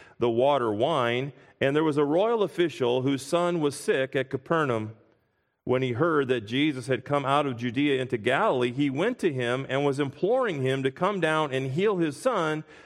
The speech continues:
for he was at the point of death. And so Jesus said to him, 'Unless you people are, see signs and wonders, you simply will not believe.' And the royal official said to him, 'Sir, come down before my child dies.'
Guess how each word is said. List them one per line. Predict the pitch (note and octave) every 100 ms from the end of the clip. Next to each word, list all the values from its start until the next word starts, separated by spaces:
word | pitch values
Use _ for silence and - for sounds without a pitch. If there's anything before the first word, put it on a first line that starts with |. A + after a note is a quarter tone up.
| -
for | E3
he | D#3+
was | F#3+ F3
at | F3+ E3
the |
point | D#3 F#3 F3
of | E3+
death. | G3 G3 B2 - - _ _ _ _ _ _ _
And | G#2+
so | C#3
Jesus | A#2 D#3 D3+ B2+
said | C3+ D3 D3+
to |
him, | C3 B2 B2
'Unless | B2+ D3+ -
you | D3
people | C#3+ D#3 D3+ C3+
are, | B2 A#2+ - -
see | - E3
signs | C#3 D3+ D#3+ E3
and | C#3 B2+
wonders, | C#3+ F3+ C#3+ C#3
you |
simply | D3+ - A#3+ G#3+ E3
will | D3
not | D3+ D#3+ D#3+
believe.' | E3+ F#3 A#3 C3 A2+
And | B2+ C3 C3 -
the | - C#3+
royal | D3+ E3 D#3
official | C#3 E3 E3+ D#3 C3+
said | C3 D#3+ F3
to | D3
him, | C#3
'Sir, | C3 F#3+ F#3 D3+ - - -
come | - A3 G3
down | F3+ F#3 D3+ B2+ B2+
before | C3+ C3+ D#3+
my | D3 C3+
child | B2+ D3+ C#3 B2+
dies.' | C3+ C3+ B2 A2 G#2+